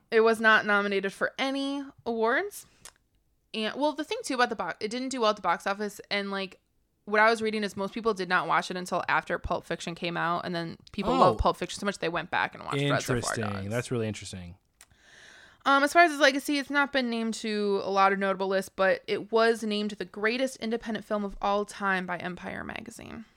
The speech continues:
Speaker 2: Interesting. Empire out of the U K? Isn't that where Empire's based?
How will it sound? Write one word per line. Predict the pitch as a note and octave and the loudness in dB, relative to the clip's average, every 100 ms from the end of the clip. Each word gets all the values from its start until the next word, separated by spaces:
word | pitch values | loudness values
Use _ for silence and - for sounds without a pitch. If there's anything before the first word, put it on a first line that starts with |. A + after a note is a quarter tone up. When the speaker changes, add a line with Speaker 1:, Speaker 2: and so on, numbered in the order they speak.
| _ _ _ _ _ _ - | _ _ _ _ _ _ -10
Speaker 2:
Interesting. | C3+ - E3 - G2 | -8 -6 -8 -10 -8
Empire | A#2+ E3 G#3 F3 A#2 | -2 2 4 4 2
out | A#2 C3 | 0 0
of | |
the | G#2+ | 0
U | G#2+ D3 | -4 -6
K? | A2 | -6
Isn't | C#3+ G3+ _ _ _ _ _ _ _ - | -8 -10 _ _ _ _ _ _ _ -8
that | D#3+ D#3+ | -6 -4
where | D#3+ | -4
Empire's | D3+ E3 D#3+ | -4 -6 -6
based? | F3 F#3+ - | -8 -12 -14